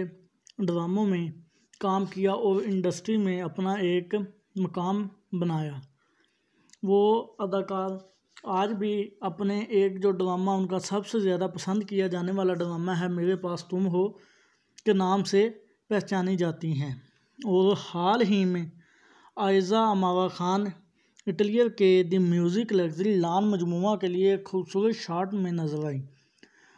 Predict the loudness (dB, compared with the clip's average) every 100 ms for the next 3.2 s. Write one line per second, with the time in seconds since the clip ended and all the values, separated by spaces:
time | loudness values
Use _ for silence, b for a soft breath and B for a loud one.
0 | b -4 0 2 4 4 4 2 0 0
1 | 0 2 2 2 2 0 0 0 2 2
2 | 2 0 -4 -4 -2 0 0 0 0 0
3 | -2 -4